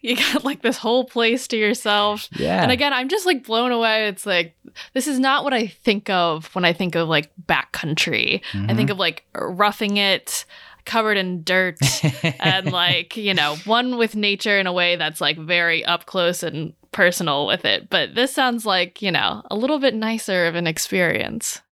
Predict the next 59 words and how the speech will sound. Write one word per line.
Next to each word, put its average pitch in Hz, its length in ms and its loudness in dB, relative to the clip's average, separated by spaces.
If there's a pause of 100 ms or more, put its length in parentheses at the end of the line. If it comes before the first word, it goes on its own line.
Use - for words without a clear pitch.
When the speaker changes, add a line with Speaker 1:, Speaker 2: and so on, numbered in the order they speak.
(120)
Speaker 2:
It's 160 140 2
a 151 60 2
little 160 220 0
bit 190 140 2
of 117 200 0
both 110 400 0
too, 104 280 4
right? 98 280 -2
Because, 117 600 0
you 135 100 2
know, 113 100 2
after 135 380 0
I 139 60 4
had 127 220 0
that 107 200 -2
breakfast, 113 560 0
I 117 140 2
was 110 200 0
like, 107 240 0
"Well, 110 160 0
let's 117 240 0
get 120 220 0
back 110 280 0
onto 104 220 2
the 87 60 -8
trail." 107 460 -2 (480)
I've 107 160 2
got 107 160 2
a 104 40 -4
whole 127 240 0
other, 117 320 0
another 120 260 0
day. 120 260 2
I 113 60 -4
wanna 120 200 0
check 120 260 0
out 107 280 -2
another 113 320 2
one 107 100 2
of 104 60 0
these 98 140 -4
trails 131 200 0
because 113 200 -2
there's 117 140 -2
thirty-five 147 520 0
Speaker 1:
Yeah. 127 100 0
Speaker 2:
miles 123 360 2
of 110 120 -4
trail. 113 380 0 (600)
There's 147 260 0
no 151 240 4
way, 156 180 4
like, 131 200 0
I 139 80 2
wanted 156 380 2
originally 131 400 2
maybe 120 240 4
to 113 60 0
be 113 400 0